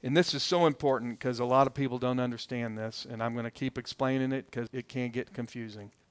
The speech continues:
Everyone will face judgment. Everyone. Everyone will have a bodily resurrection and live into eternity. Everyone. Everyone. The people who will live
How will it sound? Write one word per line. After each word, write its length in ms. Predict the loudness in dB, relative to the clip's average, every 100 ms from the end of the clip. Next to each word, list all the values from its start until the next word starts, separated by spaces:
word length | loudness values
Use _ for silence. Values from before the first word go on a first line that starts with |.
| _
Everyone 600 | 8 10 8 6 8 8
will 140 | 6 2
face 720 | 4 10 10 10 4 -4 -4
judgment. 480 | 4 4 4 -4 -14 _ _ _ 8
Everyone. 560 | 8 8 0 -2 -8 -14 _ _ _
Everyone 560 | 10 10 10 10 10 10
will 300 | 8 6 2 4
have 200 | 8 8
a 80 |
bodily 420 | 8 12 12 12 8
resurrection 680 | 10 8 8 6 6 4 0
and 160 | 2
live 160 | 4 6
into 280 | 4 0 -2
eternity. 540 | 0 -2 -2 -4 -8 -16 _ _ _
Everyone. 580 | 8 8 6 0 -4 -8 _ _ 6
Everyone. 540 | 6 8 2 -2 -12 -16 _ _ _ _
The 80 | -4
people 580 | 4 4 6 10 10 8
who 500 | 6 6 4 2 -4
will 240 | 2 2 4
live 680 | 6 8 10 8 2 -8